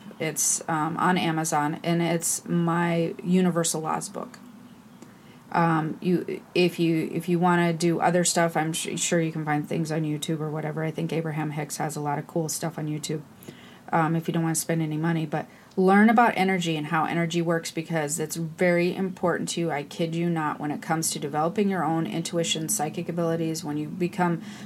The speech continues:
it, it's very important when you're learning to balance your physical and spiritual bodies. And this is one of the things that I think that people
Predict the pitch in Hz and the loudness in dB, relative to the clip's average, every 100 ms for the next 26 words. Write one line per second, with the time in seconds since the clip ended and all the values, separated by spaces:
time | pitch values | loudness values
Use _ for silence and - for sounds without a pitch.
0 | - - 170 - 170 165 185 180 175 - | -8 2 2 2 -2 -2 2 4 2 2
1 | 190 165 175 170 165 160 175 180 175 175 | 0 2 2 2 0 2 2 4 2 2
2 | 170 165 165 - 165 165 165 165 165 151 | 0 0 0 0 0 0 -2 -2 -4 -4
3 | - 165 147 165 156 156 151 151 151 147 | -4 -4 -2 -2 0 0 0 -2 -2 -4
4 | 156 156 160 165 175 175 175 185 - 185 | -4 -4 -6 -2 2 4 4 2 2 2
5 | 196 190 - 175 170 165 165 143 151 - | 2 0 2 2 2 0 0 0 0 -2
6 | 165 160 151 - - 175 170 175 | -2 -2 -8 -6 -2 0 0 -2